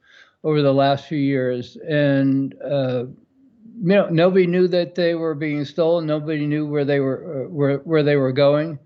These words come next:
Um, but you're talking about half a billion, uh,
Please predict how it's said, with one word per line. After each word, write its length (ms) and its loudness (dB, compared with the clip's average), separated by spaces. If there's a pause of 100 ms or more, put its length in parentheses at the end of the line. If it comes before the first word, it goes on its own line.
(380)
Um, 480 0
but 140 -4
you're 120 -6
talking 240 2
about 240 -4
half 220 -6
a 60 -10
billion, 560 -6 (120)
uh, 360 -4